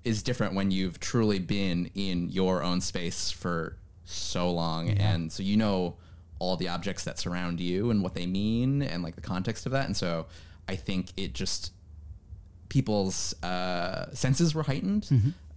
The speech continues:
Speaker 1: uh, to be more attuned to the, the space and the objects and it being just,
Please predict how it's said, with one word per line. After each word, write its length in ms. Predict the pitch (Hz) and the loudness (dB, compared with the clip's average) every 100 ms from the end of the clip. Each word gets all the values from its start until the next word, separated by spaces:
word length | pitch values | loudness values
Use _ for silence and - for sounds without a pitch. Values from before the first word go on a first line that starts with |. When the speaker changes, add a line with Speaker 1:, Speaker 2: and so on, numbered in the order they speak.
| - | -2
Speaker 1:
uh, 300 | 95 92 92 | 0 0 -2
to 120 | - | 0
be 120 | 117 | 4
more 280 | 107 104 98 | 6 6 4
attuned 720 | 85 - 110 98 87 78 87 | 0 -4 -2 0 0 -2 -4
to 500 | - 95 87 82 82 80 - - - - | -4 -2 -2 -4 -6 -12 -16 -18 -20 -16
the, 520 | - 92 90 85 85 | -12 -6 -2 -2 -2
the 160 | - 95 | -4 -4
space 460 | - 92 82 - - | -2 -4 -4 -4 -4
and 100 | 90 | -4
the 60 | |
objects 600 | 87 82 87 85 - - - | -4 -4 -4 -6 -4 -4 -6
and 400 | 85 85 85 92 | -6 -4 -4 -6
it 220 | 101 95 | -8 -6
being 280 | - 92 92 | -4 -2 -2
just, 340 | - - - | -2 -4 -6